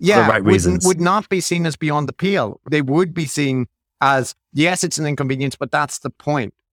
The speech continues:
Speaker 1: And I found that I was listening to a podcast. I really like Knowledge Fight. They do a really good
Speaker 2: Uh-huh.
Speaker 1: job deep diving. And then they were saying about the trucker convoy, and they were highlighting all the far right connections in it. And then they said, "And look,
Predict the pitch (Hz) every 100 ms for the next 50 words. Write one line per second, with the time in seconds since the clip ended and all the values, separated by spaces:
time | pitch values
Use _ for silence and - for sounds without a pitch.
0 | _ _ _ - 151 160 160 156 151 -
1 | 180 190 190 175 170 165 156 151 143 170
2 | 160 175 147 151 143 139 131 127 131 -
3 | 135 123 127 131 123 147 160 147 127 127
4 | 120 - 131 127 127 131 110 - 107 104
5 | _ _ - 160 156 196 160 170 175 147
6 | 170 151 131 131 113 139 135 - 120 117
7 | 123 131 135 139 139 - 165 151 127 _
8 | _ _ _ _ - 147 151 151 156 131
9 | 143 131 135 - 127 123 117 120 120 117
10 | 143 147 139 127 123 123 123 117 - 120
11 | 113 110 - 117 117 110 - 104 104 98
12 | 101 - 127 131 131 127 127 135 147 175
13 | 147